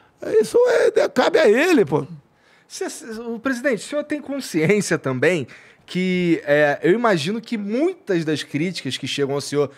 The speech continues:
Speaker 2: de racista, de homofóbico e tudo mais, são, é, pela maneira que o senhor expõe as ideias? Porque assim, ó,
Speaker 1: Pode
Speaker 2: é,
Speaker 1: ser.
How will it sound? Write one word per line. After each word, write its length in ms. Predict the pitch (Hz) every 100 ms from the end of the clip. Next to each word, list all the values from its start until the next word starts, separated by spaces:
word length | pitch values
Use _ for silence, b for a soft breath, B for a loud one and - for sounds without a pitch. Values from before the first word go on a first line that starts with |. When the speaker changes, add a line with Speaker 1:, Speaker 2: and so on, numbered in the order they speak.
| b b -
Speaker 2:
de 120 | 127
racista, 840 | 147 139 - 117 127 113 - 87 87
de 420 | 104 113 107 101
homofóbico 920 | 113 135 135 - 113 123 98 98 104
e 60 | 101
tudo 220 | 123 110
mais, 460 | 104 135 139 - - b b b b
são, 760 | - - 180 190 196 190 185
é, 580 | 151 160 156 151 147 139 120
pela 260 | 180 190 180
maneira 680 | 170 160 151 190 226 170
que 100 | -
o 60 | 143
senhor 560 | - 147 143 139 135 131
expõe 600 | - - - 170 143 117
as 120 | 104
ideias? 320 | 107 151 135
Porque 100 | 202
assim, 300 | 185 196 131
ó, 100 | 95 B B
Speaker 1:
Pode 140 | 320 - - -
Speaker 2:
é, 240 | 156 156
Speaker 1:
ser. 120 | 226